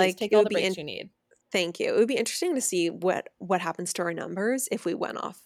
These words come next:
Speaker 1: like, if we just stopped posting
Speaker 2: Right.
Speaker 1: teasers and just kind of
Speaker 2: I think
Speaker 1: went
Speaker 2: it would
Speaker 1: off
Speaker 2: be fine.
Speaker 1: social. It probably would be
Speaker 2: Yeah,
Speaker 1: fine. Like, I
Speaker 2: yeah.
Speaker 1: think about, there's so many podcasts I listen, I listen to, and I don't listen to them because I'm,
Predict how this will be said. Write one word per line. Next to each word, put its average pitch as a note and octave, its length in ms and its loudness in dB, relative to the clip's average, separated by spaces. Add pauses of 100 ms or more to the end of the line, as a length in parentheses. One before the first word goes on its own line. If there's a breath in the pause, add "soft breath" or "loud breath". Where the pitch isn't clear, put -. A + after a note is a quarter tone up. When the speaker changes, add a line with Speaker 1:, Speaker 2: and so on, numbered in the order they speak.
Speaker 1:
like, G#3+ 140 6
if G#3 100 4
we A3 80 0
just G3+ 180 -2
stopped D#3+ 260 0
posting E3 340 -2
Speaker 2:
Right. E3 60 -14
Speaker 1:
teasers - 560 -2
and F3+ 140 -6
just - 160 -6
kind F3 120 -2
of D#3 60 -6
Speaker 2:
I - 0 -
think - 60 0
Speaker 1:
went E3+ 100 -4
Speaker 2:
it - 40 0
would D3 60 0
Speaker 1:
off - 60 -2
Speaker 2:
be G3+ 60 -8
fine. - 220 -4
Speaker 1:
social. - 380 -4 (720 loud breath)
It E4 100 2
probably G#4+ 280 10
would A4 100 12
be A#4 60 10
Speaker 2:
Yeah, G#4+ 80 10
Speaker 1:
fine. G#3+ 120 6
Like, G3+ 220 0
I A#3+ 40 8
Speaker 2:
yeah. C#4 40 6
Speaker 1:
think D#4+ 180 -2
about, D#4+ 300 2 (200)
there's D4+ 200 2
so - 260 6
many D#4 240 -2
podcasts A#3+ 540 -2
I C#4+ 80 2
listen, D4 300 -2 (220)
I C4 180 4
listen C#4+ 340 0
to, E4+ 240 2 (400 loud breath)
and C#4 100 2
I C#4+ 60 4
don't D4+ 240 2
listen D4 300 -2
to A3+ 100 -2
them F#3+ 160 0
because G#3 380 -2
I'm, G3 300 0